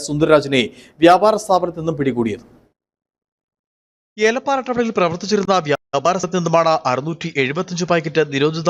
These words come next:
പുകയില ഉൽപ്പന്നങ്ങൾ പിടികൂടിയത്. ഇടുക്കി ജില്ലാ പോലീസ് മേധാവിയുടെ സ്പെഷ്യൽ സ്ക്വാഡും പിരിമേട് സി യുടെ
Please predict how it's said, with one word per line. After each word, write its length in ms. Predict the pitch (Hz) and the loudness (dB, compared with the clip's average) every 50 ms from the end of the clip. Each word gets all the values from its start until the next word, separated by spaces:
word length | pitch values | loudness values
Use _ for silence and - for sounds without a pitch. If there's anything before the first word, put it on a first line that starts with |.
| 165 - - | -2 -2 -6
പുകയില 280 | 131 127 147 165 165 175 170 | -8 -4 -4 -2 -2 -2 -4
ഉൽപ്പന്നങ്ങൾ 380 | 156 - 165 151 156 151 147 131 147 | -2 -2 -2 -2 0 -2 -2 -4 -4
പിടികൂടിയത്. 480 | 131 123 - 113 107 110 113 131 127 110 107 - - - - - - - 123 | -4 -4 -4 -4 -2 0 0 0 0 -2 -4 -12 -20 -20 -20 -20 -10 -8 -6
ഇടുക്കി 180 | 120 123 135 135 147 | -6 -6 -6 -4 -2
ജില്ലാ 160 | 151 147 147 143 - 139 | 0 0 0 -2 -2 -6
പോലീസ് 280 | 143 156 156 - - 156 | -4 -4 -4 -4 -2 -2
മേധാവിയുടെ 480 | 156 147 151 147 143 147 143 151 143 - | 0 0 0 0 0 -2 -2 -2 -4 -2
സ്പെഷ്യൽ 260 | - 135 123 - 160 143 | -4 -4 -4 -4 -4 -4
സ്ക്വാഡും 340 | - - 147 135 127 110 139 135 - - - - _ - | 0 2 2 2 2 -2 -8 -10 -16 -20 -20 -20 _ -6
പിരിമേട് 400 | 185 208 226 226 233 233 220 220 - - | -4 -2 0 2 2 4 2 2 0 0
സി 60 | 170 143 | -2 -2
യുടെ 120 | 160 180 | 0 0